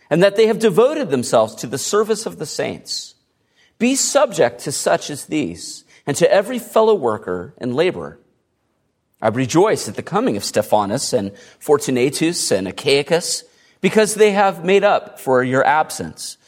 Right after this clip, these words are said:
for they refresh my spirit as well as yours. Give recognition to such people."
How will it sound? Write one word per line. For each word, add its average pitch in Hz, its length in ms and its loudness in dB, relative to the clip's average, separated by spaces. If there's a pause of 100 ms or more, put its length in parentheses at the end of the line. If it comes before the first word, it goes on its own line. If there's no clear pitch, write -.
for 165 120 -4
they 151 140 6
refresh 143 580 0
my 220 140 -2
spirit 95 580 -6 (280)
as 110 180 -6
well 131 240 2
as - 140 -6
yours. 85 540 -8 (480)
Give 262 360 0
recognition 214 880 -2 (520)
to 123 120 -4
such - 420 -2
people." - 420 -12